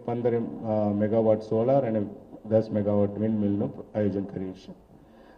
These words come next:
જો ત્રીજા પ્રોજેક્ટ છે, ખાસ કરીને જે ઝીરો લિક્વિડ, અ, ડિસ્ચાર્જ, ઝેડ એલ ડી કહીએ છીએ. ખાસ કરીને અમારી પાસે, અ, ત્રણ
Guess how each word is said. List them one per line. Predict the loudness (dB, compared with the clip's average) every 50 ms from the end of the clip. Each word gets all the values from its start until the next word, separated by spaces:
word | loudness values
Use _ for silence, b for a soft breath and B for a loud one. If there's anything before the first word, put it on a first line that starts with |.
| b 4 6
જો | 6 8
ત્રીજા | 8 8 8 10 12 10
પ્રોજેક્ટ | 10 10 8 6 6 4 2 2
છે, | 2 2 4 4 4 4 2 -2 -6 -12 -6 0
ખાસ | 2 4 4 4 2
કરીને | 2 2 2 4 4 2 2
જે | 4 4 4 6 6 6 6 4 4 0 -6 -10 -14 -16 -16 -18 -20 -20 -20 -20 -20 -20 -20 _ _ _ -20 _ _ _ _ _ _ _ -20 -20 _ -20 -20 -20 -20 -20 -20 -20 -20 -20 -20 -16 -6 2
ઝીરો | 6 8 8 10 10 8
લિક્વિડ, | 8 6 4 2 2 2 2 2 2 0 -4 -10 -12 -14 -18 -20 -20 -20 -20 -20 -20 -20 -20 -20 -20 -10 -4
અ, | -2 0 2 2 2 0 0 -2 -2
ડિસ્ચાર્જ, | -2 -4 0 2 4 4 4 2 -2 -6 -8 -8 -8 -10 -10 -12 -14 -4 2
ઝેડ | 2 4 4
એલ | 4 4 2 2
ડી | 2
કહીએ | 0 0 0 0 0 0 -2
છીએ. | -4 -8 -10 -10 -10 -14 b b b b b b b 4 8
ખાસ | 8 8 10 8
કરીને | 8 8 8 10
અમારી | 10 10 10 10 10
પાસે, | 10 8 8 8 6 6 4 6 4 4
અ, | 0 -2 -4 -2 2 2 4 2 2
ત્રણ | 2 2 4 6 6 6 6